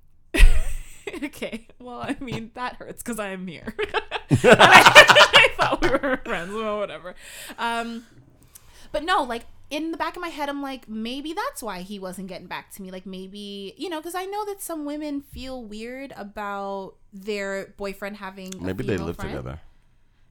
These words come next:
Speaker 1: No, they don't, he lives with the other friend that I know,
Speaker 2: Oh, okay.
Speaker 1: but 'cause he told me, like I said, we last spoke in, uh, September. He told me that they started dating in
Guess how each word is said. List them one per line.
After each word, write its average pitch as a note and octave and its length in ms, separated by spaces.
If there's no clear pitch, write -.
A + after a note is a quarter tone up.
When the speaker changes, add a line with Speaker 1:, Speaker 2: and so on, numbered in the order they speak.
Speaker 1:
No, A#3+ 300
they G#3+ 80
don't, A3+ 100
he C4 120
lives B3+ 280
with C4 220
the G3 240
other A3 180
friend G3+ 240
that F3+ 80
I E3+ 80
know, F3 180
Speaker 2:
Oh, D3+ 160
okay. C2 80
Speaker 1:
but - 280
'cause - 140
he G#4+ 200
told D#4+ 260
me, C#4+ 300
like C4+ 140
I C#4+ 60
said, F#3+ 160
we C#4 260
last G#3 360
spoke G#3 360
in, F#3+ 440
uh, F3+ 140
September. A#3 720
He B3 180
told B3 260
me A#3 120
that G#3 180
they G3+ 100
started G3+ 260
dating F3+ 420
in E3 640